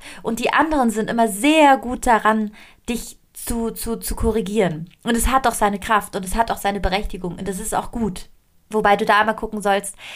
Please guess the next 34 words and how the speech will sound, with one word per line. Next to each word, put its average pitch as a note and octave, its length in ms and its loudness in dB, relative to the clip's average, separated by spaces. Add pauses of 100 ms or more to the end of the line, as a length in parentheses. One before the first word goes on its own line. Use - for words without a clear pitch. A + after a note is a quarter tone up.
(320)
dass C#4 180 2
du, A3 220 0
solltest, G#3 400 4
dass G#3 120 -4
du G#3+ 100 -2
dich G#3 160 -4
am F#3+ 60 0
besten G3+ 320 2
immer G3+ 180 0
von G3+ 160 -4
Leuten G3+ 300 2
beraten, G#3 680 -2
beraten A3+ 400 2
lässt, A#3+ 200 -2
die - 80 4
auch A3 160 4
was G3 160 0
erschaffen, F3 420 -8
die G3 100 -2
auch G3+ 100 -2
was G#3 160 -8
Kreatives A3+ 560 -6
machen, B3 260 -2
weil G#3+ 140 2
die, A3 120 -8 (260)
die A3 100 -6
wissen D4 260 0
auch, D4 320 6 (260)
dass B3 120 -4
es - 160 -8
davor A#3+ 340 2
diesen A3 340 -4 (220)
Rausrotzprozess - 1800 2
gibt - 320 -6